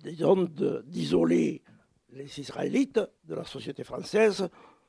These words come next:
de les traiter comme les communistes, les étrangers, les francs-maçons, de manière à ce qu'ils ne portent pas atteinte, disons, à ce que vous appelez, euh, la pureté ou les mauvais,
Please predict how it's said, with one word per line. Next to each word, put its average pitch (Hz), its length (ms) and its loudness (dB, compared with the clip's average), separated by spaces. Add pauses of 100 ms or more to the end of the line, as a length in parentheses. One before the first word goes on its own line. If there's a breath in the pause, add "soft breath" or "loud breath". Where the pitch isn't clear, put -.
(120)
de 139 200 -10
les - 140 -2
traiter 160 400 -4
comme - 340 -6
les - 160 -4
communistes, 180 600 -8
les 170 300 -8
étrangers, 196 540 -2
les 190 80 -4
francs-maçons, 156 540 0 (560 loud breath)
de 143 100 -14
manière 202 500 2
à - 500 -8
ce - 100 -14
qu'ils - 380 -4
ne - 60 -4
portent - 280 -12
pas 160 200 -6
atteinte, 185 420 -2
disons, 175 320 0
à 147 40 -2
ce - 120 -14
que - 60 -18
vous - 120 -8
appelez, 139 440 -2 (240 loud breath)
euh, 180 340 -4
la - 160 -6
pureté 160 600 -2
ou 147 120 -2
les 147 100 -4
mauvais, - 320 -2